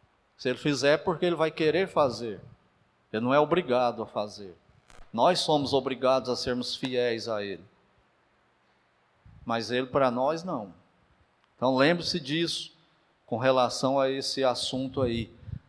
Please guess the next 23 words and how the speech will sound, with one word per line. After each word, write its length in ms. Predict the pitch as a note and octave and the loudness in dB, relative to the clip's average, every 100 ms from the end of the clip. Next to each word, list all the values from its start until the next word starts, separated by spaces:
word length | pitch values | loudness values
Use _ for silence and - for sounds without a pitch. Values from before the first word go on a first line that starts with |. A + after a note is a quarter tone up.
| _ | _
Nós 280 | A#2+ B2+ A#2 | 2 2 2
guerreamos 920 | D#3+ G3 F#3+ G#3+ E3+ F3 C#3+ B2 - | 4 6 6 6 6 6 4 0 -2
com 200 | C#3 C3+ | -2 2
armas 380 | C#3+ D3 C#3+ B2+ | 4 4 0 -2
diferentes 800 | - - C#3 B2+ D3+ D#3 D#3 C3+ | -4 2 4 4 0 0 -4 0
das 240 | D3+ C#3 | 0 2
do 120 | E3 | -2
mundo. 460 | D3+ D#3 E3 A#2+ G#2 - _ _ _ _ - | 0 2 2 0 -6 -8 _ _ _ _ -18
O 80 | |
cristão 640 | - C3+ - - D#3+ F#3+ D3 | -4 -2 -2 2 4 6 2
vive 420 | A2 D#3+ F3+ D3+ | 0 0 0 -2
diferentemente 1400 | B2+ G3+ A3+ - F#3 E3 E3+ D#3 C#3+ C3 D3+ D3+ - D#3+ - _ _ | 0 0 0 0 2 2 -2 -4 -2 0 0 -2 -6 -8 -10 _ _
dos 280 | A#2 C#3 C#3 | -8 -6 -2
demais. 800 | D3+ F3 D3 D3+ C3+ G#2+ G2 - _ _ - | 2 2 4 4 2 0 -8 -18 _ _ -10
Esses 280 | D3+ C3+ A#2+ | -6 -6 0
demais 540 | C#3 C3+ C3 C3 A2 | 2 2 2 0 -2
aqui 260 | A2 G3 G3 | -6 -4 -4
são 220 | - D3+ | -2 -2
os 140 | C3 | -2
não 220 | C#3+ D#3+ | 0 0
cristãos, 880 | F#3 G3+ - - C#3 C#3+ A2+ - - _ _ _ _ _ _ _ _ _ - | 4 2 2 -2 -2 -2 -6 -12 -18 _ _ _ _ _ _ _ _ _ -12
os 160 | G#2 | -6
incrédulos. 880 | C#3+ D3 C3 C3+ B2+ G#2 - - - | -6 -2 2 2 2 -4 -18 -20 -20